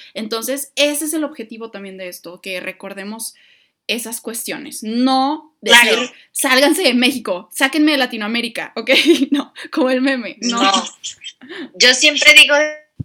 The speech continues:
Speaker 2: de que si tú te estás quejando respecto a algo, como, o sea, los comentarios que he hecho respecto al gobierno,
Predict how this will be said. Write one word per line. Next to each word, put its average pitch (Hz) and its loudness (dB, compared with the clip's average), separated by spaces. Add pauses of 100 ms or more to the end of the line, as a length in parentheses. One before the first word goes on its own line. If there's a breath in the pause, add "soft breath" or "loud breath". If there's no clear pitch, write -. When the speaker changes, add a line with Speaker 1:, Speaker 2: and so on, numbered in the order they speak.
Speaker 2:
de 277 0
que 185 6
si - -6
tú 220 -4
te 247 -2
estás 254 -2
quejando 254 2
respecto 220 0
a 175 4
algo, 208 -2
como, 165 -6
o 147 -8
sea, 160 2 (260)
los 185 2
comentarios 185 4
que 214 8
he 208 8
hecho 208 2
respecto 202 -2
al 165 -4
gobierno, 170 0